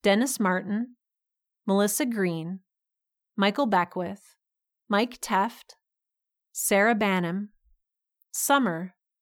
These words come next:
Tiffany Joyner, and Whitney Magruder. Thank you all so, so much for your kind and generous donations to keep this show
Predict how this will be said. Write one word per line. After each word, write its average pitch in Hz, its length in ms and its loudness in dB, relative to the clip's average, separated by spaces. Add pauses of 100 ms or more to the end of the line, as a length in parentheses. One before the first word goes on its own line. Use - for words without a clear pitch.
(500)
Tiffany 269 400 2
Joyner, 180 540 -2 (600)
and 190 180 2
Whitney 165 280 -2
Magruder. 156 560 -8 (760)
Thank 330 220 -4
you 196 100 2
all 165 380 2
so, 208 680 0
so - 340 -2
much 175 480 -2
for 185 360 -2
your 180 240 0
kind 190 500 0
and 175 220 -4
generous 175 580 -2
donations 170 840 -4
to 214 100 -14
keep 277 300 -6
this 220 180 -4
show 180 480 2